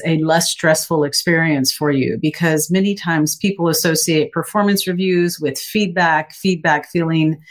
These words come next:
a little negative, and really thinking about <clears throat> how you can look at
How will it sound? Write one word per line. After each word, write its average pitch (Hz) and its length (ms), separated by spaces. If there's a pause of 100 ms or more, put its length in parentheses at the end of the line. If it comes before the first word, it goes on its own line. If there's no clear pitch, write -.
(220)
a 160 80
little 156 260
negative, 190 560 (480)
and 196 180
really 349 240
thinking 247 340
about 165 420 (220)
<clears throat> - 460
how 190 260
you 190 220
can 226 220
look 190 180
at - 140